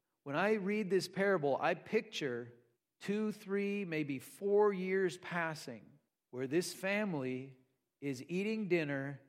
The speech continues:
and there's an empty place setting every day and an empty chair,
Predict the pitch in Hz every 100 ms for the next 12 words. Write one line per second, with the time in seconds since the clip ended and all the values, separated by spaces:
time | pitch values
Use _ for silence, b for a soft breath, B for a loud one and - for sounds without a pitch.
0 | _ _ _ 135 139 143 131 135 123 -
1 | 165 185 180 185 - 165 156 160 - 143
2 | 127 123 123 123 _ 139 139 147 160 147
3 | 123 110 117 117 _ _ - 127 120 -
4 | 135 147 170 160 - 135 117 110 113